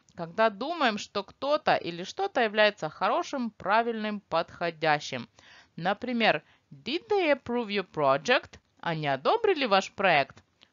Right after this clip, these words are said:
"I'm going to approve your proposal". Я собираюсь одобрить твоё предложение. Итак, разница между confirm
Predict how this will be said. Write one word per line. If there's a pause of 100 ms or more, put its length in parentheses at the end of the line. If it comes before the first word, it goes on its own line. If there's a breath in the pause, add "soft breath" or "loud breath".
"I'm
going
to
approve
your
proposal". (160)
Я
собираюсь
одобрить
твоё
предложение. (2750)
Итак,
разница
между
confirm